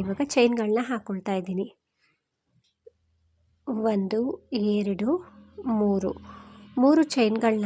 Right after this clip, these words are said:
ಹಾಕಿ ಸೂಜಿ ಮೇಲೆ ಒಂದ್ಸಲ ಥ್ರೆಡ್ಡನ್ನು ಸುತ್ಕೊಂಡು ಆ ಲಾಕ್ ಇರುತ್ತೆ ನೋಡಿ, ಆ ಲಾಕ್ ಒಳಗಡೆನೆ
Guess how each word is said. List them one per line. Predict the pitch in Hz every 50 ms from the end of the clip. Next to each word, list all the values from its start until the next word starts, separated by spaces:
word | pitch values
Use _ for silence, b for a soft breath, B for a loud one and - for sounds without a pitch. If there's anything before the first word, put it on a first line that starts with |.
| 185 -
ಹಾಕಿ | - 196 196 196 - - 240 254 269
ಸೂಜಿ | 262 - - 277 285 269 294 277
ಮೇಲೆ | 247 233 220 220 214
ಒಂದ್ಸಲ | 208 208 208 202 - 220 208 208 208 -
ಥ್ರೆಡ್ಡನ್ನು | 208 208 185 190 202 208 214
ಸುತ್ಕೊಂಡು | 208 - 208 - - - - 190 180 180 180 208 277 381 370 - _ _ _ _ _ _ _ _ _ _ _ _ _ _ _ _ _ _ _ _ _ _ _ _ _ _ _ - 254
ಆ | 247 240
ಲಾಕ್ | 233 233 254 254 - - 269
ಇರುತ್ತೆ | 240 233 220 - 226 220
ನೋಡಿ, | 220 220 247 262 - - - 240
ಆ | 233
ಲಾಕ್ | 233 226 220 226 233 254 254 _ - 240 220
ಒಳಗಡೆನೆ | 208 208 226 220 233 226 220 220 220 233